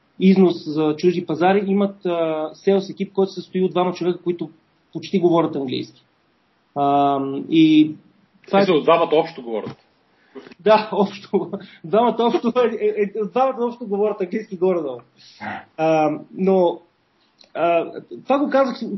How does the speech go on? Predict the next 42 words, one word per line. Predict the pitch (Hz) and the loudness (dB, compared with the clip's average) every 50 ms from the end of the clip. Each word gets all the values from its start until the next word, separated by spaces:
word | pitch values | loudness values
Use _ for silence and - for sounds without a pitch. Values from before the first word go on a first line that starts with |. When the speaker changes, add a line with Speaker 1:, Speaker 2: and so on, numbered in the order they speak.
| - | -8
Speaker 1:
чисто | - - 262 - - 247 240 233 220 208 202 | -4 -4 -4 -2 -2 0 0 2 2 2 0
така | - - 226 220 226 | -2 0 -2 0 0
практична | 196 - - 240 233 233 202 | -2 -4 -4 -2 -2 0 0
гледна | 180 208 208 196 196 | 2 4 4 2 2
точка, | - 214 208 208 - 214 | 2 0 -2 -2 -2 0
а, | 208 208 202 196 190 - 180 185 180 180 170 170 - - - - - - - | 2 4 4 2 2 2 0 0 0 0 0 -2 -4 -8 -18 -20 -14 -8 -4
не, | 185 180 196 | -2 -2 0
не | 190 190 202 | 2 2 2
само | 202 - 254 262 254 240 | 2 2 2 2 2 0
за, | 202 214 202 - - 196 196 | -2 -4 -6 -6 -4 -2 0
а, | 185 180 180 180 175 170 175 165 - | 2 2 0 0 -2 -6 -16 -8 -2
фирми, | 196 196 185 185 175 - | 0 0 0 0 -2 -2
които | 180 190 - - | -4 -6 -6 -6
са | - 175 | -8 -4
в | 160 160 | -4 -4
затруднение | 160 160 156 - 143 170 170 175 175 | -4 -6 -6 -4 0 0 2 2 2
да, | 147 160 156 151 151 151 151 143 | 2 2 2 2 4 2 2 0
да, | 143 143 - _ _ - | -2 -6 -10 _ _ -12
да, | 156 143 - 131 143 151 147 139 | -12 -12 -10 -8 -6 -6 -6 -6
да, | 135 147 139 | -6 -8 -6
да | 135 151 | -4 -4
им | 147 - - 156 | -4 -4 -6 -4
бъде | 151 175 175 170 170 | 0 2 2 2 2
помогнато | 151 143 151 160 170 160 - 147 | 0 0 0 0 0 -2 -4 -8
да | 139 143 | -8 -8
излезат | 135 131 156 156 156 156 156 | -6 -2 -2 -4 -4 -4 -8
отново | 143 143 139 147 151 156 151 147 139 - - | -8 -8 -4 -2 -2 -2 -2 -2 -6 -8 -6
на | 143 147 147 143 143 139 139 - | -4 -4 -2 -2 -2 -2 -4 -4
повърхността | 139 135 135 143 131 127 - 165 151 | -6 -6 -6 -6 -6 -4 0 2 2
на | 147 | 4
водата, | 131 139 135 151 165 - 214 208 202 - _ - - _ _ - | 4 4 2 2 2 2 0 -4 -4 -6 _ -20 -20 _ _ -6
но | 165 | -2
също | - 240 233 - - | 0 0 0 0 2
така | - 226 202 | 2 2 4
да | 190 190 | 4 4
бъдат | 160 220 233 233 - - | 4 4 2 2 0 -2
подготвени | 185 160 147 180 196 196 - 214 208 202 - | -4 -2 2 4 4 4 2 -2 -4 -2 0
по | 185 | 2
най-добрия | 180 190 196 185 185 170 190 196 185 | 2 4 4 2 2 2 2 2 4
начин | 175 180 180 - 190 175 | 2 0 -2 -2 -6 -8
за | 156 165 - | -8 -8 -10
продажба, | 160 156 151 165 160 139 123 | -8 -4 -2 0 0 -2 -4